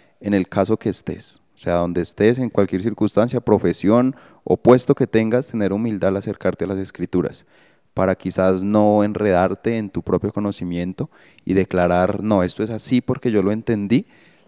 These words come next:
porque quizás a veces eso nos juega una mala jugada. Entonces, recordar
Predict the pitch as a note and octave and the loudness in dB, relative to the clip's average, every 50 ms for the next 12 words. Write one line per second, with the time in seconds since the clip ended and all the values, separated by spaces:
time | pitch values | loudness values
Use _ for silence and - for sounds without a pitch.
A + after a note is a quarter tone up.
0 | _ - - - G#2 - - F2+ - - - G2 F2 F#2 F2+ F#2+ F#2+ F2+ G2 F2+ | _ -16 -8 -8 -6 -6 -6 -12 -10 -8 -6 -4 -2 2 2 2 2 2 0 0
1 | G2+ F#2+ F#2 G2 F#2+ G2 E2+ - F#2+ F2+ E2+ F2 F2+ F#2 F#2 F2+ F2 F2 E2+ E2+ | 0 0 0 -2 -2 -4 0 2 4 4 4 4 0 0 0 -2 -2 -2 -2 -2
2 | E2+ E2+ G2 F2+ D#2+ - D2+ C#2+ D#2 - - _ _ _ _ _ _ _ _ _ | -2 -2 -4 -4 -4 -4 -4 -6 -6 -8 -14 _ _ _ _ _ _ _ _ _
3 | _ _ - F#2+ F#2 G#2 G#2+ A2+ A#2 - - G#2 F#2+ F2+ F2+ D#2+ D#2 - | _ _ -8 -2 0 0 2 2 0 0 0 -2 0 0 -2 -2 -2 -8